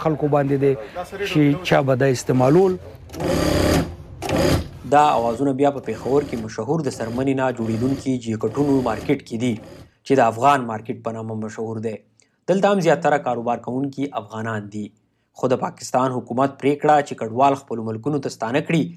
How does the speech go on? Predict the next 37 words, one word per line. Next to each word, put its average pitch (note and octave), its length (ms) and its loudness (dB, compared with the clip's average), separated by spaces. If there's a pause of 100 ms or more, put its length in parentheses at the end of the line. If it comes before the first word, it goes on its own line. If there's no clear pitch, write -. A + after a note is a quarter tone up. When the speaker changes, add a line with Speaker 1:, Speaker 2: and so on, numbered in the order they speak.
(260)
Speaker 2:
په C#3+ 120 2
دې F3+ 220 4
مارکیټ C3 340 -2
کې C3+ 220 -2
کاروبار A2 480 2
اغیزمن A2 420 -8
کړی. B2 180 0 (400)
د C3 80 4
افغان D#3+ 320 2
مارکیټ F3 320 -2
د - 80 -2
اتحادیې C3+ 480 -2
په B2 100 -6
خبره، C#3+ 300 4 (100)
دلته D3 260 2
یو D3+ 60 6 (140)
کال C3 140 2
وړاندې C#3 420 0
شاوخوا D3 480 2
شپږ - 260 2 (120)
سوه A2+ 260 0
کارخانې A#2 460 -4
وې، A#2 120 -4 (360)
خو C3 120 0
اوس B2+ 140 -6
یوازې B2+ 460 2
دوه C3 180 2
سوه C3 160 2 (140)
پنځوس C3+ 420 0
پاتې D3+ 320 2
دي E3 80 2 (440)
او G3 120 4
ډېری E3 320 6
افغانان C#3 500 2
د A2+ 140 -6
پولیسو C#3 460 -2
لخوا C#3 260 2